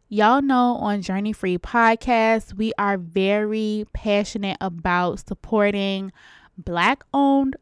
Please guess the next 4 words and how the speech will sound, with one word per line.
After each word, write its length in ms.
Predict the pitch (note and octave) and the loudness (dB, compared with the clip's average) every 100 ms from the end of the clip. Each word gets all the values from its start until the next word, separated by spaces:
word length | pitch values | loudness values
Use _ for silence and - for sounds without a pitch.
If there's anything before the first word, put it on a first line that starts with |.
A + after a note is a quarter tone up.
| _ G#3+ | _ -4
businesses 1500 | C#4+ D#4 D4+ C#4+ C4 - A3+ G3+ G3+ G#3 B3 - - - _ _ _ - | 0 0 0 -2 -2 -2 0 0 0 0 -4 -8 -20 -20 _ _ _ -2
and 440 | A3 A#3 A#3 A#3 - | 0 0 -2 -4 -10
small 760 | - - G3+ G3+ G3+ G#3 G#3+ A3+ G3 | -20 -8 -4 -2 -2 -4 -8 -14 -10
businesses. 1120 | G#3 G3+ G3 - F#3 F3+ F3 E3+ E3+ E3+ - | -4 -2 -2 -6 -10 -10 -8 -6 -6 -10 -14